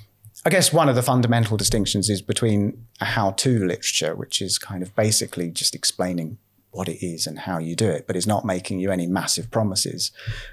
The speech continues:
And then there's the how to win or how to succeed literature,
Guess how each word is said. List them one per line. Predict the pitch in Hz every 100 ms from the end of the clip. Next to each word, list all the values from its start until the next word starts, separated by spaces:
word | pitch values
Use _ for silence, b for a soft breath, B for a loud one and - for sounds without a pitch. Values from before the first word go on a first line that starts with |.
| -
And | 135
then | 131 113
there's | 110 107
the | 113
how | 107
to | 92 107
win | 120 101 82 87 -
or | 98
how | 98
to | 92 -
succeed | - - 147 123 87
literature, | 87 - - 85 -